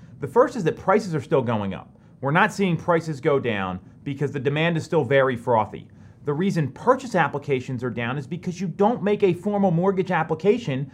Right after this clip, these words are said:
until you go under contract to buy a home. So this data can be a little misleading, since you gotta buy a home first, then you make the application.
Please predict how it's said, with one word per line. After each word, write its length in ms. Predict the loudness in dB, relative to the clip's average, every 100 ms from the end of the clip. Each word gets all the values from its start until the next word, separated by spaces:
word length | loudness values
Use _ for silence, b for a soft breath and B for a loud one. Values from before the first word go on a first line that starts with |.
| B B
until 260 | -4 -2
you 120 | 0 8
go 200 | 8 8
under 260 | 2 2
contract 600 | 2 -2 -2 0 0 0
to 60 | -2
buy 220 | 0 0
a 80 | 2
home. 340 | 0 0 -4 -12 B B
So 460 | 2 8 8 6 0
this 260 | 2 2 0
data 460 | -8 -4 0 2 0
can 280 | -2 -2
be 140 | 0 0
a 60 |
little 220 | 0 2 0
misleading, 680 | 0 -4 -4 -2 -2 -2 -6 B B B
since 540 | -4 0 0 -2 -16 -20 -20 -20 -20 -6
you 80 |
gotta 200 | 4 4
buy 240 | 6 4 4
a 100 | 4
home 240 | 4 2
first, 440 | 2 4 4 2 -8
then 300 | -4 -2 2
you 100 | 2
make 220 | 0 -2
the 160 | -4 0
application. 800 | 0 0 -4 -2 -2 -4 -8